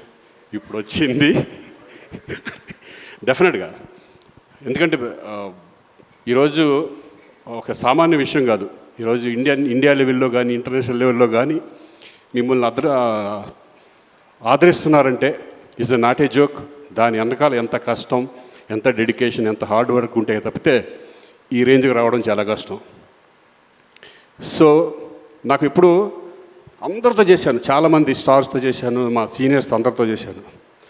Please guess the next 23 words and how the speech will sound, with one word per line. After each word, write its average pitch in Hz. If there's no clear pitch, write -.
రామారావు 156
గారితో 143
చేయలేదని 123
ఒక 101
చిన్న 139
లోటు 143
అనేది 139
ఉండేది. 113
దాంట్లో 123
సగం 120
బాలకృష్ణ 120
గారితో 120
తీరింది, 113
సగం 98
మీతో 107
తీరింది. 95
Thank 131
you. 151
నాకు 120
ఇటువంటి 127
సినిమాలో 139
ఫస్ట్ 120
టైమ్ 110